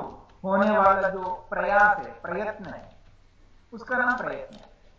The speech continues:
यानी वर्णोच्चारण जब हम करते हैं, जब वर्ण निकलते हैं,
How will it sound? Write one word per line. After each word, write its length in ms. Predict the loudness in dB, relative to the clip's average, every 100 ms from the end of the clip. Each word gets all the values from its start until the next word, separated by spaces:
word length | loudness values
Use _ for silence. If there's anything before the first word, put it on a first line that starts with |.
| -20 _ _ -20 -20 -20 -20 -20 -20 -20 -20 -20 -20 -20 -20 -20 -20 -20 -20 -20 -20 -20 -16 -8
यानी 240 | -6 -2
वर्णोच्चारण 800 | 2 2 2 0 0 4 4 4
जब 140 | 0
हम 120 | 0 0
करते 340 | 0 -2 -2
हैं, 100 | -4
जब 100 | -2
वर्ण 420 | 2 2 2 0
निकलते 420 | -4 -2 -2 -2
हैं, 320 | -6 -8 -10